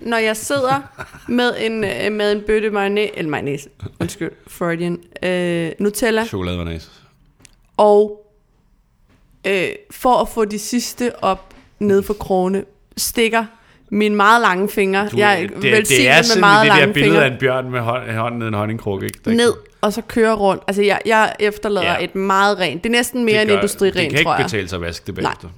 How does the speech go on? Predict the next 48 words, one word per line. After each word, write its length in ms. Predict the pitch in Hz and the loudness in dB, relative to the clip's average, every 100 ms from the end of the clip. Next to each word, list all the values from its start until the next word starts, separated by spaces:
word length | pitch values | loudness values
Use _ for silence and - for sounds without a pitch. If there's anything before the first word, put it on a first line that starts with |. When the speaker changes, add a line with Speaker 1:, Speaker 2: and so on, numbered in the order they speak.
| _ - | _ 0
Speaker 1:
det 80 | 247 | 2
er 40 | |
der 80 | 185 | 0
ikke 120 | - | -4
nogen 120 | - | -8
grund 120 | - - | -8 -4
Speaker 2:
Det 40 | |
kan 80 | 110 | -4
Speaker 1:
til. 80 | - | -2
Speaker 2:
fylde, 160 | 139 | -2
Speaker 1:
Man 100 | 123 | 0
kan 120 | 156 170 | -2 0
bruge 200 | 226 254 | 2 2
det 60 | 240 | 2
Speaker 2:
genfyldes 20 | |
Speaker 1:
med 80 | 196 | 0
Speaker 2:
lige 60 | |
Speaker 1:
det 60 | 147 | -2
Speaker 2:
med 40 | |
det 80 | 131 | -4
Speaker 1:
samme. 0 | |
Speaker 2:
samme, 220 | 123 113 | -4 -4
forsegle 280 | 117 107 190 123 | -6 -4 -4 -4
Speaker 1:
Ja. 60 | |
Speaker 2:
sig 160 | 95 95 | -8 -10
selv 280 | 104 104 101 | -8 -8 -8
igen, 220 | 92 87 - - - - - _ | -10 -12 -14 -20 -20 -20 -20 _
Speaker 1:
Ja. 60 | - - - | -10 -10 -6
Speaker 2:
når 120 | 117 | -6
du 120 | 95 | -4
har 80 | 92 | -4
været 180 | 92 85 | -4 -6
der. 60 | 85 - - _ - - - - | -10 -16 -20 _ -20 -20 -16 -10
Speaker 1:
Så 360 | - - 285 277 | -4 0 2 2
det 140 | 285 | 0
var 140 | 311 320 | 2 2
det. 160 | 294 294 294 269 | 0 0 -2 -2
Mayonnaise 540 | 254 247 247 277 330 | 0 2 2 0 2
er 80 | 269 | 2
okay. 260 | 247 254 | 2 0
Speaker 2:
Jeg 200 | 277 277 277 - _ _ _ - | 0 0 -4 -14 _ _ _ -8
har 80 | 107 | -4
engang 100 | 123 | 0
Speaker 1:
Jamen 140 | 220 | 0
Speaker 2:
set 220 | 147 123 | -2 -4
Walter 340 | 104 117 - 117 | -2 -4 -4 -10
slikke 480 | - 107 98 - - - _ _ _ - | -8 -8 -8 -10 -20 -20 _ _ _ -12
ting 200 | 110 | -10